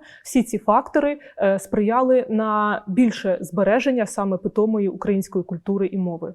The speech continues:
Хочеться проговорити цей такий загальноросійський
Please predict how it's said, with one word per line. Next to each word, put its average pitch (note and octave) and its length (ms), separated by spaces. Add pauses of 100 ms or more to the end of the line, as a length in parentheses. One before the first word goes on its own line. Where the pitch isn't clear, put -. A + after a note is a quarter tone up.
(140)
Хочеться A3+ 600 (200)
проговорити G#3+ 760 (180)
цей G#3 400
такий G#3 260
загальноросійський G#3+ 1500